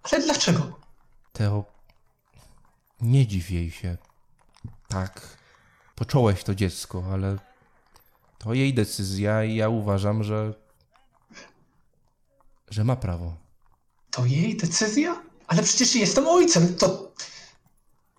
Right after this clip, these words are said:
Speaker 1: to ode mnie nic nie zależy? Jak to jej decyzja? Jak to jej decyzja? Jak to tylko jej decyzja?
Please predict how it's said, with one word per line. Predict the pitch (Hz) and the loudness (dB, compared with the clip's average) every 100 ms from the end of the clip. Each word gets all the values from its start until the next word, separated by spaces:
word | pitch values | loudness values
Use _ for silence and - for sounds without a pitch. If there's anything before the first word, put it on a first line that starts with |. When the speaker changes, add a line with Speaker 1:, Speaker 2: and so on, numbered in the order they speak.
| _ | _
Speaker 1:
to | 277 | 2
ode | 269 277 | 4 6
mnie | 302 269 | 8 8
nic | 285 262 233 | 6 4 4
nie | 269 | 4
zależy? | 240 202 240 277 359 - - _ _ - | 4 4 4 4 2 0 -12 _ _ -2
Jak | 302 - | -2 2
to | 254 | 2
jej | 226 262 294 | 4 6 6
decyzja? | 294 - 320 226 127 131 - - | 6 4 4 4 2 -2 -6 -4
Jak | 269 - | -2 2
to | 381 | 4
jej | 359 370 | 4 4
decyzja? | 453 - 403 - 127 123 - - - - | 4 4 2 4 2 0 -6 -18 -12 -8
Jak | - | -6
to | - | -2
tylko | 175 165 175 | -2 2 2
jej | 233 262 | 4 4
decyzja? | 262 339 339 208 - | 4 2 4 2 2